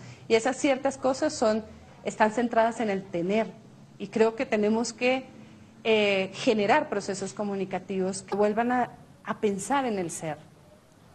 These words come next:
en el ser humano, porque parte de nuestra gran paradoja hoy es que tenemos mucho, pero somos poco,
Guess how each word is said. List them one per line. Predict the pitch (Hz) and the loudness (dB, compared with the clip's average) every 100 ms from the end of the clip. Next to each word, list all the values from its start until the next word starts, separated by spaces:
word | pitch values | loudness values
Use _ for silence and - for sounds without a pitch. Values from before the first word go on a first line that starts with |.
| - | -6
en | 185 | -4
el | 180 | -2
ser | - 226 | 2 2
humano, | 240 247 254 170 - - _ _ _ _ | 2 0 0 -2 -8 -20 _ _ _ _
porque | 202 190 196 | -10 -6 -6
parte | - - 196 - 247 | -2 4 4 2 -2
de | 254 | 0
nuestra | 220 208 - 175 170 170 - - - - | 0 -2 -2 0 0 -2 -8 -20 -20 -16
gran | 202 208 196 196 226 | -2 4 6 6 2
paradoja | 233 226 202 196 190 220 202 | 4 4 6 4 2 0 2
hoy | 202 220 311 - - - - - | 2 2 -2 -6 -18 -20 -18 -10
es | 202 | -4
que | - 233 | 0 0
tenemos | 233 196 202 214 240 | 0 -2 -2 -2 0
mucho, | 269 269 185 - - - - - | -2 -2 -6 -6 -18 -20 -20 -6
pero | 180 | -4
somos | 180 190 196 | -2 -2 -2
poco, | - 233 233 170 | -4 -6 -4 -6